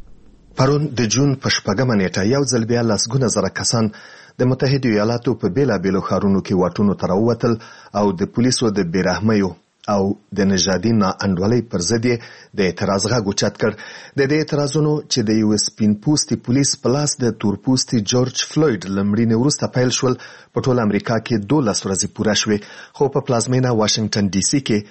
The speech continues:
چې ټول سیاسي سیستم ته یې ټکان ورکړی دی، پرون د دې مظاهرو نهمه ورځ وه.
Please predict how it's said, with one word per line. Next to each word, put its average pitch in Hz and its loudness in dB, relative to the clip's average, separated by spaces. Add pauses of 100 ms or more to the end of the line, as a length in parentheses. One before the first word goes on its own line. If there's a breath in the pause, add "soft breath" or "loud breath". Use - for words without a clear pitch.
(300 loud breath)
چې - 0
ټول 156 2
سیاسي 131 0
سیستم 147 -2
ته 120 -2
یې 92 0
ټکان 156 -2
ورکړی 107 0
دی، 104 2 (440 loud breath)
پرون 131 2
د 113 2
دې 120 2
مظاهرو 101 2 (180)
نهمه 104 2
ورځ 135 0
وه. 101 0